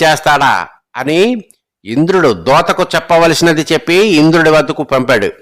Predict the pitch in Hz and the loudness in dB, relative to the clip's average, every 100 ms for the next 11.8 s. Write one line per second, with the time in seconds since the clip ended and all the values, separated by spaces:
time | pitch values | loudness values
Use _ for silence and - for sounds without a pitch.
0 | _ _ _ _ _ - 170 185 190 170 | _ _ _ _ _ -6 -2 0 0 0
1 | 143 175 185 180 175 196 240 196 - 143 | 0 0 2 0 2 0 0 -4 -6 -2
2 | 175 180 185 180 170 170 214 226 165 - | 0 2 2 2 0 0 0 0 0 -2
3 | 156 156 175 190 214 196 127 107 151 170 | -2 -2 0 0 0 0 -2 0 0 2
4 | 180 175 170 156 165 185 175 170 - 185 | 2 4 2 2 0 0 0 -2 0 0
5 | 233 240 - _ 139 160 170 160 151 147 | 0 -4 -8 _ -2 0 2 2 0 -4
6 | 160 143 139 135 123 117 92 - _ _ | -4 -4 -2 0 0 0 -2 -8 _ _
7 | _ _ _ - 120 143 165 151 127 147 | _ _ _ -8 -2 2 4 4 4 2
8 | 156 151 156 202 226 - _ _ _ _ | 0 0 0 0 -2 -8 _ _ _ _
9 | _ _ - 104 139 180 165 139 127 143 | _ _ -8 0 2 4 4 4 2 2
10 | 165 151 160 160 156 151 156 190 214 175 | 2 2 0 -2 0 2 2 4 4 2
11 | 135 143 151 139 127 123 95 | 2 0 -2 -4 -4 -4 -6